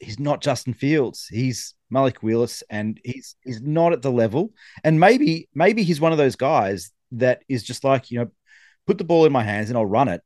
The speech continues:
and I'm a running back at the N F L level." Like, maybe, maybe he's that guy that everyone kind of accused Lamar Jackson of being in that first year, and accused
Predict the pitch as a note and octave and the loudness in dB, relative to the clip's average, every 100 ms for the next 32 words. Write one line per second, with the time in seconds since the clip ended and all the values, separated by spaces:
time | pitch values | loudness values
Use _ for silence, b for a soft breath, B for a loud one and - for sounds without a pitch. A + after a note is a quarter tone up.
0 | - A#2 C#3+ B2+ A#2+ C#3+ F2 - - _ | -6 -2 0 2 2 0 -2 -8 -16 _
1 | G#2 G2+ G#2 G2 F#2+ E2 E2 C3+ B2+ - | -14 -8 -8 -6 -8 -8 -8 -6 -6 -2
2 | D3 G3+ G3+ D#3 - C#3 G3+ D3+ A#2 D3 | 0 0 -2 -4 -2 0 2 0 2 2
3 | - D#2+ G1+ G2 _ b b b b - | 2 -4 -6 -14 _ b b b b 0
4 | C3 B2+ C3 A#2 B2+ A#2 A2 - C#3 C3 | 2 4 2 2 0 0 -2 -2 0 2
5 | - - _ _ _ _ _ - A2+ B2+ | -2 -14 _ _ _ _ _ -6 0 0
6 | A2+ D#3 - F#2 E2+ F#2 F#2 F#2 D2+ F#2+ | 0 -2 -4 -8 -6 -6 -4 -6 -8 -12
7 | D#2 - E2 E2 E2+ G2+ E3 D#3+ A#2 | -12 -14 -12 -10 -10 -8 -2 -2 -2